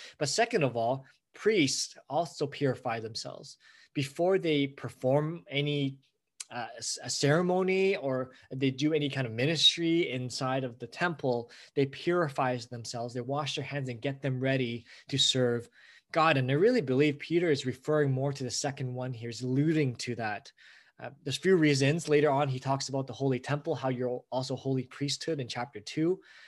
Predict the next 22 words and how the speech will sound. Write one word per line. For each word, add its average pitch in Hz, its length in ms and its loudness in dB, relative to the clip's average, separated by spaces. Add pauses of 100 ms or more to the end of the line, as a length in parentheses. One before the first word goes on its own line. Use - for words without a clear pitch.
(400)
Uh, 131 200 -8 (360)
but 156 140 0
here, 175 420 4 (180)
more 147 200 -2
specifically, 160 640 -4
is 120 80 -8
the 131 60 -4
next 143 360 -4 (160)
set 156 240 0
of 139 60 -6
commands 131 640 -4
for 127 100 -2
you 131 200 0
to 135 120 -12
love, 117 500 -6 (340)
which 143 180 -4
is 135 120 -2
really 165 220 0
to 131 80 -4
serve 143 480 2
the 127 80 -4
people 135 540 -2